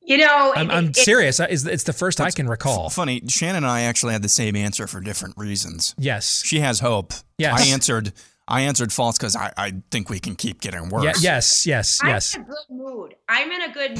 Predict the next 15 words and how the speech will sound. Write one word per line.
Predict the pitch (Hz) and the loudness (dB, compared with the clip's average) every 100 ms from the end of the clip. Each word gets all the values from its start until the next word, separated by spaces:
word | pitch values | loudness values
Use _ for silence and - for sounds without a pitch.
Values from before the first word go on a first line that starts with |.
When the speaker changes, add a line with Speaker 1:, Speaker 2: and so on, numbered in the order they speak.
| 247 | -8
Speaker 1:
mood. | 226 - | -8 -8
I, | 220 - | -8 -8
like, | 240 - _ _ | -18 -18 _ _
people | - 311 349 | -8 -8 -6
are | 381 349 | -2 -2
talking | - 247 247 262 285 | -2 0 2 0 -2
about | 269 214 185 - 185 | -6 -4 -4 -6 -8
localism | 233 247 226 220 208 185 180 | -8 -8 -8 -6 -4 -4 -6
and | 180 | -12
school | - 240 254 | -12 -8 -6
boards | 233 208 185 180 175 | -2 -2 -2 -4 -4
and | 202 190 202 - | -4 -4 -4 2
bottom | 220 262 247 240 | 4 4 2 -2
up | 233 220 - 214 | -4 -6 -10 -10
and, | 208 190 190 | -6 -6 -6